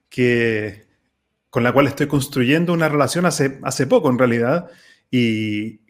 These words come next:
creo que trae un tema que es fundamental para el desarrollo del liderazgo, el desarrollo de la comunicación efectiva dentro de organizaciones, y que es el concepto de storytelling.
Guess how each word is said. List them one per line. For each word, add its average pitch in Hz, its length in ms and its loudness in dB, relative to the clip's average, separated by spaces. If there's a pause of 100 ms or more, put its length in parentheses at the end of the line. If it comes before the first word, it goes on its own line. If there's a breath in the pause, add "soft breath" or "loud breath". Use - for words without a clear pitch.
creo 123 240 2
que 127 80 2
trae 127 240 4
un 120 180 0
tema 127 300 2
que 120 100 0
es - 240 -6
fundamental 120 1200 -2 (400 loud breath)
para 113 600 0
el 113 100 -2
desarrollo 139 640 4
del 131 240 2
liderazgo, 123 1080 0 (460)
el 113 100 -10
desarrollo 117 420 0
de 123 60 4
la 120 80 2
comunicación 117 440 -2
efectiva 147 520 0
dentro 143 380 0
de 131 60 2
organizaciones, 123 840 -4 (420 soft breath)
y 117 100 -6
que 131 100 -6
es - 20 -2
el 123 60 -4
concepto 127 480 -4
de 117 80 -2
storytelling. 107 640 -8